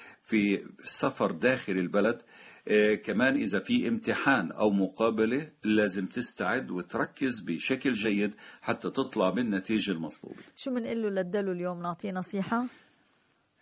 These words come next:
Speaker 1: نعم، بالنسبة للدلو بنقول له في ساعات الصباح الباكر في احتمال، مش أكيد، لكن في احتمال إنك تحصل على مبلغ من المال، هذا بيجي على الأغلب من العمل،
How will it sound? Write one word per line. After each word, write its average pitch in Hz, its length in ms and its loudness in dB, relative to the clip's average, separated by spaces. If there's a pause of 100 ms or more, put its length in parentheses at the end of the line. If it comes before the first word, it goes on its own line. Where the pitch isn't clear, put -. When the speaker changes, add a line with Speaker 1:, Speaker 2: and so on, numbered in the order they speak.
Speaker 1:
نعم، 104 320 4
بالنسبة 143 400 2
للدلو 120 400 4
بنقول 107 360 2
له 120 100 2
في 120 200 -2
ساعات - 360 -2
الصباح 101 400 -2
الباكر 101 440 0
في 165 360 0
احتمال، 95 720 0
مش 110 240 -2
أكيد، 143 380 0
لكن 101 280 0
في 139 180 -2
احتمال 110 460 0
إنك 101 260 0
تحصل - 420 0
على 82 280 0
مبلغ 113 420 -2
من 107 100 0
المال، 107 360 0 (300)
هذا 131 280 2
بيجي 101 420 0
على 101 220 2
الأغلب 87 500 -2
من 110 160 2
العمل، 85 420 -2